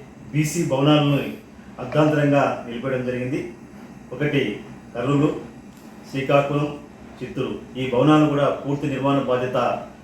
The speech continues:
ప్రభుత్వం తీసుకుని, ఇందులో నూట పది, నూట పది కోట్లు బ్యాలెన్స్ ఉన్న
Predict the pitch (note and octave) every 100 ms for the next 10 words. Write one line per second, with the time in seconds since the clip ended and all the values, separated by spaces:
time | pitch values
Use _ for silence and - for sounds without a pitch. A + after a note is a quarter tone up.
0 | - A#2 B2+ C3+ B2 - C3+ B2 G#2 -
1 | - - - B2+ G2+ - - - C3 C#3
2 | C#3 C#3 C#3 C3 C3+ C#3 C#3 C3 - C#3+
3 | D3+ - C3+ C#3+ D3 C#3+ C#3 B2+ A2